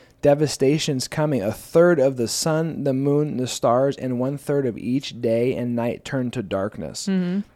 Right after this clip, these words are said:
Speaker 1: And so vultures are circling overhead to indicate, like, there's death nearby. And so water's turned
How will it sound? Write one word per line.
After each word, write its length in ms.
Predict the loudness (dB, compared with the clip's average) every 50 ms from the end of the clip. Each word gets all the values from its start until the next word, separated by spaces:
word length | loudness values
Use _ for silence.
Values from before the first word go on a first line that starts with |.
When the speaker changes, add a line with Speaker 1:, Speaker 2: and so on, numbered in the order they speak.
| -6
Speaker 1:
And 180 | -4 -2 -2 -2
so 480 | 0 2 2 4 4 4 2 0 -2 -4 _ _ _ _ _ -16
vultures 600 | -14 -4 2 4 4 4 4 4 2 0 2 2
are 100 | 2 0
circling 580 | 0 0 0 2 2 2 2 2 0 -2 0 0
overhead 600 | 0 0 2 2 0 -2 0 0 0 0 0 0
to 100 | -2 -4
indicate, 460 | -2 -2 -2 -2 -2 0 0 -2 0 0
like, 160 | -4 -6 -4
there's 240 | -4 -6 -6 -6 -8
death 380 | -8 -6 -6 -6 -8 -8 -6
nearby. 640 | -4 -2 -2 -2 -2 -2 -2 -2 -2 -2 -4 -6 -8 _ _ _ _ -20 -20 _ _ _ _
And 180 | -6 -6 -4 -2
so 360 | -2 0 0 0 0 -2 -2
water's 400 | 2 4 4 6 6 4 2 0
turned 360 | 0 0 0 0 0 -4 -8